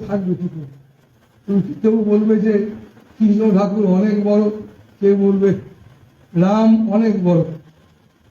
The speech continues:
কেউ বলবে কৃষ্ণ কালী বড়, কেউ বলবে শিব বড়, কেউ বলবে রামকৃষ্ণদেব অনেক বড় চৈতন্যদেবের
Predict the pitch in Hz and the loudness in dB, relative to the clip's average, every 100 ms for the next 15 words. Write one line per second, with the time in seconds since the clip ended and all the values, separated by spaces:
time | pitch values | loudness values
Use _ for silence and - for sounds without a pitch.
0 | - 233 240 226 233 226 220 226 - - | 0 2 4 2 0 0 0 0 0 -2
1 | 208 226 233 226 226 220 220 208 208 202 | -2 0 -2 0 0 0 0 0 0 0
2 | 190 - 202 175 196 196 196 - - _ | -2 -6 -8 -6 -4 -4 -6 -14 -20 _
3 | - _ _ - 214 214 208 208 185 185 | -20 _ _ -2 0 2 2 2 2 2
4 | 202 202 220 220 220 220 196 139 - - | 0 2 4 4 4 2 0 -4 -8 -10
5 | - - - _ _ _ _ 208 196 208 | -16 -20 -20 _ _ _ _ 0 0 0
6 | 202 196 190 180 | 2 2 0 0